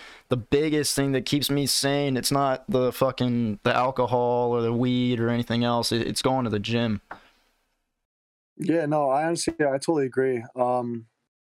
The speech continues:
Speaker 2: I haven't, I haven't touched alcohol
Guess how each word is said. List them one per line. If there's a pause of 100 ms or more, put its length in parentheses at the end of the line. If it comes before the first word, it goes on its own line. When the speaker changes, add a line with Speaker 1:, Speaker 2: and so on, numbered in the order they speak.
(680)
Speaker 2:
I
haven't,
I
haven't (120)
touched
alcohol